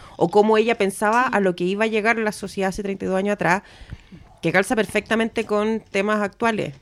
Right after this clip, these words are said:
lo que significa básicamente que no hemos cambiado mucho. Em,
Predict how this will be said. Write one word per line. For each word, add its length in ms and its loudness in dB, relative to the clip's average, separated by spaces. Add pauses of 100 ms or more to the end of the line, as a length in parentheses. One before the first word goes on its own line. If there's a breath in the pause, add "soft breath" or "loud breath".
(460)
lo 80 -10
que 80 -2
significa 400 0
básicamente 440 0
que 120 -2
no 140 2
hemos 200 0
cambiado 400 -2
mucho. 460 -2 (840 loud breath)
Em, 1000 2